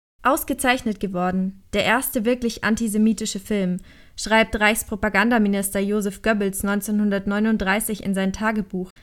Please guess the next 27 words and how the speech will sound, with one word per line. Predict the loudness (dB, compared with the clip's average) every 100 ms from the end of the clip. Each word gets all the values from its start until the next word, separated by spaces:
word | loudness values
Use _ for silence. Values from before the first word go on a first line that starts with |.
| -10
nachdem | -8 0 2
er | 4
das | 2 0
Manuskript | -2 -2 -4 -6 -6 -6
zu | -4
Jud | -2 -4
Süß | -4 -4 -4
gelesen | -6 -8 -6 -6 -6
hat. | -6 -10 -20 -20 -20 _
Er | -4
persönlich | 0 0 2 2 2 -2 0
war | 0
derjenige, | 2 2 2 0 -2 -2
der | 0
den | -2 -2
Spielfilm | -2 -2 -2 -2 -2
in | -2 2
Auftrag | 2 0 -6 -6
gegeben | -6 -4 -2 -2
hatte | -4 -6 -8 -6
und | -2 2
hatte | 2 4 2
auch |
seine | 2 -2 0
ganze | 0 0 0 -4
Entstehung | -4 -6 -4 -2 -2 -2 -4
überwacht. | -4 -2 -2 -4 -8 -12